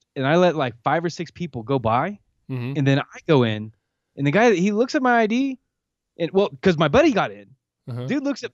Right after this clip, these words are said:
Speaker 1: my I D, and he's like, he starts to hand it back, and he's like, "Wait, wait, wait, hold on." Grab that dude! <laughs> Fucking had another bouncer go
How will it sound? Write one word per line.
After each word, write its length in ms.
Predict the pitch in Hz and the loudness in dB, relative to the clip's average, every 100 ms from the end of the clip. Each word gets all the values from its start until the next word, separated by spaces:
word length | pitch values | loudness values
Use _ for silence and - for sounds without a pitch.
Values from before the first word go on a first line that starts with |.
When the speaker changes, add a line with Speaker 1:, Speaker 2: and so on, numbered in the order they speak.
| 240 | 0
Speaker 1:
my 120 | 240 | 2
I 100 | 165 | 2
D, 140 | 143 | 0
and 80 | 139 | -2
he's 120 | 143 | -4
like, 280 | 131 113 - _ _ _ _ _ - | -6 -8 -16 _ _ _ _ _ -14
he 80 | |
starts 220 | 139 220 226 | -2 0 2
to 80 | |
hand 160 | 196 202 | 2 2
it 60 | 160 | 2
back, 220 | 170 151 | 2 0
and 60 | |
he's 80 | 139 | -4
like, 160 | 123 104 - | -8 -10 -4
"Wait, 180 | 147 123 | -4 -4
wait, 120 | 117 | -10
wait, 100 | 95 | -12
hold 160 | 98 | -20
on." 100 | 87 82 _ _ _ _ _ _ _ _ _ _ _ _ _ _ _ _ _ _ _ _ _ _ _ _ _ _ _ _ _ _ _ _ _ _ _ _ _ _ _ _ | -20 _ _ _ _ _ _ _ _ _ _ _ _ _ _ _ _ _ _ _ _ _ _ _ _ _ _ _ _ _ _ _ _ _ _ _ _ _ _ _ _ _
Grab 300 | - 392 415 | 2 4 4
that 240 | 349 339 254 | 4 2 2
dude! 400 | 320 320 208 160 - - - - - - - | 0 0 -2 -8 -12 -20 -20 -18 -16 -12 -8
<laughs> 100 | 523 - - - - 906 - 855 - - - 1077 1077 1077 - 1077 | -6 -8 -14 -18 -20 -20 -20 -20 -20 -20 -20 -20 -20 -20 -20 -16
Fucking 260 | - 214 208 | -12 -10 -8
had 300 | 170 214 240 | -4 0 0
another 380 | 190 185 208 233 | -2 -4 -2 0
bouncer 380 | 202 220 185 185 | 2 0 0 -6
go 260 | 170 196 | -6 -8